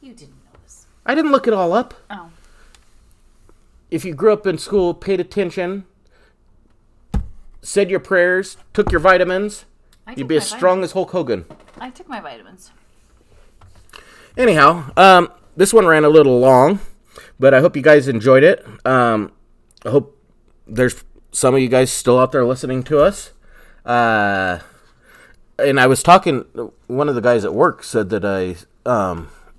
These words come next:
Speaker 2: he started listening to the podcast, and, um,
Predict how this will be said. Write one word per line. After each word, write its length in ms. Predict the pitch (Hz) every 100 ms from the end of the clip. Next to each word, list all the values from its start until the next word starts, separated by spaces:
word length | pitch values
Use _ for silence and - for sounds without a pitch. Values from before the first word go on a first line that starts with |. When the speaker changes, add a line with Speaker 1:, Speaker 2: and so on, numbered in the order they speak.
| _
Speaker 2:
he 260 | 92 107 85 -
started 320 | - 107 87
listening 240 | 95 90
to 60 | 78
the 120 | 71
podcast, 600 | 82 80 - 76 80 - - _ _ _ _ _
and, 360 | 101 98 92 87 -
um, 440 | 110 98 85 76